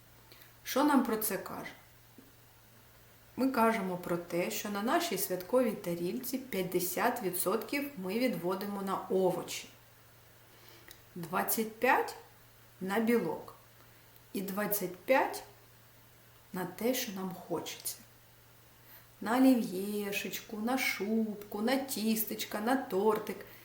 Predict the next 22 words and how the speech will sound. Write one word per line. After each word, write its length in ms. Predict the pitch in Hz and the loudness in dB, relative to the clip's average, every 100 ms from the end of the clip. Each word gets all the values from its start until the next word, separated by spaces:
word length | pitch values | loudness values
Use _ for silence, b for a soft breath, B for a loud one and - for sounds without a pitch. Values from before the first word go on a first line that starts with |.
| B B B - | B B B -8
І 100 | 196 | -6
тут 380 | - 269 277 214 | 0 2 2 2
йде 280 | 180 185 180 | 2 2 2
мова 440 | 180 233 240 190 | 2 4 4 2
не 300 | 170 175 240 | 0 2 2
про 200 | 240 233 | 6 4
заборону, 760 | 196 190 185 185 180 233 202 165 - - - - - B B B B B B - - - | 6 2 0 2 2 2 0 -4 -12 -18 -20 -20 -20 B B B B B B -18 -18 -2
а 140 | 165 | 0
про 340 | 165 - 180 180 | 0 -2 0 0
те, 340 | - 320 508 | 0 4 6
що 160 | - 247 | 6 2
це 200 | - 247 | 2 2
дуже 320 | 214 330 370 | 2 4 4
цікава 720 | 359 226 - 190 208 269 269 | 4 0 0 4 8 8 8
така 340 | 269 214 - 196 | 4 0 -2 -2
модель 480 | 180 175 180 233 | 0 -2 2 2
і 100 | 247 | 4
структура 580 | - - 175 - 220 233 | 0 -2 -6 -2 2 2
святкової 600 | 220 175 175 180 180 185 | 4 0 0 -4 -2 -4
тарілки. 540 | 175 165 - - - - - - - - - - - - - - - - - - - - B B B B B B B - - | -4 -4 -4 -10 -12 -20 -20 -20 -20 -20 -20 -20 -20 -20 -20 -20 -20 -20 -20 -20 -20 -20 B B B B B B B -4 8
Наступний 640 | 339 - 262 226 220 233 | 10 10 8 8 6 6
момент — 560 | 262 277 311 - - | 6 4 4 2 -2